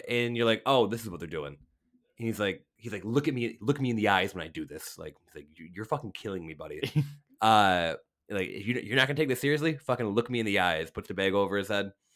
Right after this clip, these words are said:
Speaker 1: and they just all fucking
Speaker 2: Just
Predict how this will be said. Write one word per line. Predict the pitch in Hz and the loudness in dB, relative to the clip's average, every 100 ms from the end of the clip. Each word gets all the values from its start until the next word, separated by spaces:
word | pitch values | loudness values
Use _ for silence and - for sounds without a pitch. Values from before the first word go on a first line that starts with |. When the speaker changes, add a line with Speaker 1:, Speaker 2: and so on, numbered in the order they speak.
| _ _ _ _ | _ _ _ _
Speaker 1:
and | 104 101 95 90 87 82 - _ _ _ _ _ _ _ _ _ _ _ | 4 6 8 6 2 -4 -14 _ _ _ _ _ _ _ _ _ _ _
they | 104 104 101 | -6 -2 -2
just | 98 | -2
all | 101 95 95 | -4 -2 -2
fucking | 101 95 95 90 85 82 78 78 | -2 -2 -2 -2 -4 -8 -14 -12
Speaker 2:
Just | - 110 | -6 -6